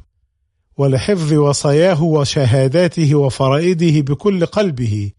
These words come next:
وكل نفسه، ليعمل كلام العهد المكتوب في هذا السفر. وأوقف كل الموجودين في أورشليم وبنيامين، فعمل سكان أورشليم حسب عهد الله إله آبائهم.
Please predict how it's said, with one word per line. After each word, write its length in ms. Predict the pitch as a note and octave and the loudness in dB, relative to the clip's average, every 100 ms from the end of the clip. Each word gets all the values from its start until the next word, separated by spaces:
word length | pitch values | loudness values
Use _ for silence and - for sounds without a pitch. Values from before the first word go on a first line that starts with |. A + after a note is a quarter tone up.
| _ _ _ | _ _ _
وكل 500 | C#3 C#3 A3+ G#3 E3+ | -4 -2 0 2 2
نفسه، 640 | F3+ G3 - C3+ G#2 G2 F#2+ _ _ _ _ _ _ _ _ _ _ _ | 0 -2 -4 -4 -2 -4 -8 _ _ _ _ _ _ _ _ _ _ _
ليعمل 640 | B2+ C#3 E3 F3+ F3 D#3+ D3+ | -2 0 0 0 0 0 0
كلام 440 | D#3+ D3+ F#3 F3 | 0 0 0 0
العهد 440 | D3+ D3+ F3+ E3+ | 0 0 0 0
المكتوب 640 | D#3 D#3 A2 - G3+ G3 E3+ | 0 0 -2 0 0 2 0
في 260 | - D#3+ | 0 0
هذا 220 | C#3 F3 E3 | 2 0 0
السفر. 480 | - A3+ G3+ - - _ _ _ _ _ _ _ _ _ _ | -2 -2 -2 -6 -20 _ _ _ _ _ _ _ _ _ _
وأوقف 640 | C3 B2+ F3+ F#3+ - D#3 E3 | -4 0 0 0 -2 -2 -2
كل 380 | - G3+ F3+ E3+ | 0 0 0 0
الموجودين 880 | C#3+ D3 C#3+ C3 C#3+ C3+ F#3+ F3 | 0 0 0 2 0 2 0 2
في 220 | D3+ - E3 | 0 0 0
أورشليم 720 | D3+ C#3+ C3 D#3 D#3+ F#3 E3 | 2 2 2 0 2 2 2
وبنيامين، 1040 | D3 C#3+ D3 D3 C#3+ D3 F#3+ C#3 G2 F#2+ F#2 _ _ _ _ _ _ _ | 2 2 0 2 2 2 2 2 -2 -6 -12 _ _ _ _ _ _ _
فعمل 540 | - B2+ E3+ E3+ D3 | -4 -2 2 2 0
سكان 460 | - C#3+ - F3+ E3+ | -2 -6 -2 0 0
أورشليم 760 | D3+ C#3 C#3 - C#3 E3 F3 | 0 0 0 0 0 0 2
حسب 420 | D3 D3 C#3 D#3 C#3 | 0 -2 -2 0 0
عهد 340 | C#3+ D3+ C3 | 0 0 -2
الله 580 | C#3 D3+ F3 D3 D3+ C3+ | -2 0 0 0 0 0
إله 480 | D3 E3+ D3 D#3+ C#3 | 0 0 0 -2 0
آبائهم. 680 | D#3 F#3 B2 F2 A2 G2 | 0 0 -2 -4 -4 -6